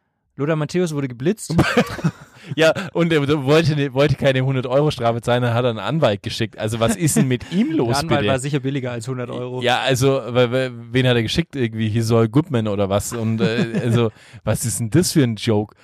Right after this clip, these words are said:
Speaker 2: Dass er irgendwie hier, äh, er wurde, er wurde geblitzt. Nee, er wurde geblitzt oder, oder wurde aufgehalten, weil er am, mit dem Handy telefoniert hat.
Speaker 1: Genau, er hat mit dem Handy telefoniert. Es ist ihm zum Verhängnis geworden, dass er so ein auffälliges Auto fährt.
Speaker 2: Ja.
Speaker 1: Weil sie hätten es an sich gar nicht gesehen, aber dann haben sie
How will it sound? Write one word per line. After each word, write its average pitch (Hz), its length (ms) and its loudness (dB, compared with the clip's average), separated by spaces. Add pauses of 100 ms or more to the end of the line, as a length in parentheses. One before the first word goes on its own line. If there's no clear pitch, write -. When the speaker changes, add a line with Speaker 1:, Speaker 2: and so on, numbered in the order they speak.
(160)
Speaker 2:
Dass 107 220 -6
er 127 260 4
irgendwie 127 320 0
hier, 131 260 2 (280)
äh, 123 160 2
er 127 180 -2
wurde, 143 240 2
er 123 200 -4
wurde 127 180 0
geblitzt. 120 560 -4
Nee, 151 280 2
er 123 140 0
wurde 135 160 2
geblitzt 123 500 -2 (140)
oder, 131 400 2
oder 120 520 0
wurde 113 280 0
aufgehalten, 120 880 0
weil 113 160 2
er 113 60 4
am, 110 80 2
mit 123 180 -2
dem 117 220 -2
Handy 147 240 2
telefoniert 98 500 -4
hat. - 240 -6
Speaker 1:
Genau, 156 240 4
er 135 80 2
hat 139 140 -2
mit 156 100 -2
dem - 20 -2
Handy 175 200 0
telefoniert. 175 500 -2 (300)
Es 143 120 -2
ist 202 120 -2
ihm 190 100 2
zum 156 180 -2
Verhängnis 175 380 0
geworden, 139 340 2
dass 135 140 0
er 135 60 -2
so 127 100 0
ein 143 100 -2
auffälliges 135 520 -2
Auto 151 320 0
fährt. 117 420 -8 (180)
Speaker 2:
Ja. 120 240 4
Speaker 1:
Weil 147 220 4
sie 143 140 0
hätten 196 160 2
es 175 100 -2
an 143 180 -2
sich 175 220 -6
gar 147 160 0
nicht 151 140 -2
gesehen, 135 360 2
aber 131 200 2
dann 151 200 2
haben 160 120 0
sie 139 180 -6